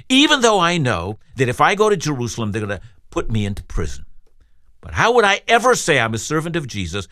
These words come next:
if I don't go to Jerusalem and go to prison? Don't you see?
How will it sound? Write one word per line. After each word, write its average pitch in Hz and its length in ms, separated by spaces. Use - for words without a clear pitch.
if 113 180
I 123 140
don't 151 260
go 123 180
to 123 80
Jerusalem 87 680
and 85 160
go 78 120
to - 60
prison? - 380
Don't 156 160
you 165 60
see? - 280